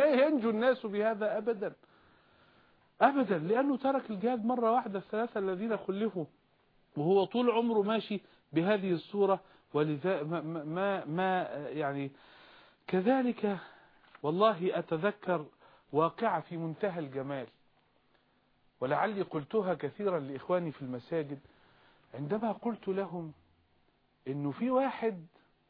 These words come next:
الرسول عليه الصلاة والسلام اختار كده تلاتين أربعين واحد، قال لهم: "اطلعوا انتوا هتعملوا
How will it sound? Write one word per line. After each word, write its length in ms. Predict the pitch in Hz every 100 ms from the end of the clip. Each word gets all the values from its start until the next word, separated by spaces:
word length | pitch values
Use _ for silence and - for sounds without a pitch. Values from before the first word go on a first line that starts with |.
| _ _ _ _
الرسول 300 | 120 135 220
عليه 120 | 202
الصلاة 240 | 190 220 202
والسلام 440 | 160 190 208 202 -
اختار 400 | 135 - 208 170
كده 500 | - 185 165 147 - _ _ _ _ _ _ _ _ -
تلاتين 400 | 160 151 214 208
أربعين 460 | 151 131 147 175
واحد، 380 | 165 180 - 143
قال 140 | 135
لهم: 220 | 160 170 127
"اطلعوا 400 | - 180 175 196
انتوا 240 | 196 156
هتعملوا 540 | 135 143 165 185 175